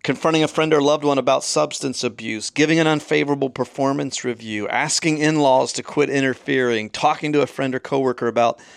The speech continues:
their personal hygiene problems. Those are just a few of the conversations that can be so difficult, and that's understandable. But what makes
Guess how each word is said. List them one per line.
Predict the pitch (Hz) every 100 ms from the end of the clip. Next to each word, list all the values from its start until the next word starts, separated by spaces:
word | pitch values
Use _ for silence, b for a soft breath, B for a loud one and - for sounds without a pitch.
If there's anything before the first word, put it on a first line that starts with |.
| B B B B B B _
their | 127
personal | 120 - 156 147 151 135
hygiene | 123 127 127 120 123 117
problems. | - 120 113 107 104 -
Those | 160 190
are |
just | 165 170 -
a | 143
few | - 151 185 180
of | 160 135
the | 135 127 B B B B
conversations | - 165 175 160 - 190 196 165 147
that | 160
can | 160
be | 147 165
so | - - - 233 220 190
difficult, | 147 220 233 - 151 - 113 - - _ _ _ _ _ _ -
and | 156 147 147 139 -
that's | - 170 196
understandable. | 175 - 226 247 226 117 101 110 - _ _ _ _ _ _ _ _ -
But | 170 196
what | 254 262
makes | 190 196 226 147 - - - -